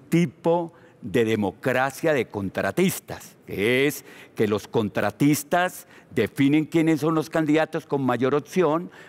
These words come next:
financian sus campañas y los cooptan en términos de sus propios intereses frente a las responsabilidades que tienen el Estado y al manejo de los presupuestos públicos. Es decir, hay muchos sect-, juegos que se dan ahí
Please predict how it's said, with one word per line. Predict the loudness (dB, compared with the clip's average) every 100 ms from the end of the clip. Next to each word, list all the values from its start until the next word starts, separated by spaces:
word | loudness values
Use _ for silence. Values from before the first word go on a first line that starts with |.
| -6
financian | -2 0 0 2 0
sus | -2 -4
campañas | -2 -2 -2 -2 0 -2 -4 -10 -20 -8 2
y | 4 4 0 -6 -18 -6
los | -2 -2 -4 _
cooptan | 0 0 -2 -4 -2 -2
en | -4
términos | -6 -2 0 2 0 0
de | -2
sus | -4
propios | -4 -4 0 -2 -2
intereses | -2 0 0 0 -2 -6 -10 -18 -6
frente | -2 -2 -2 -2
a |
las | 0
responsabilidades | -4 -6 -8 -4 -2 -2 0 0 -2
que | -6 -4
tienen | -2 0 0
el | 0
Estado | -2 0 -2
y | 0
al | -4
manejo | -4 -6 -4 -2 -4 -10 -20 -14 -4
de | -4
los | -4
presupuestos | -6 -8 -6 -8 -4 -6
públicos. | -2 0 0 -4 -12
Es | -6
decir, | -4 2 2 0 -6 -8
hay | -2 0
muchos | 2 0 -2 -2
sect-, | -2 -4 -6 -6
juegos | -6 0 0 0 -4 -8
que | -8 -6
se | -2
dan | -2 0
ahí | 0 0 0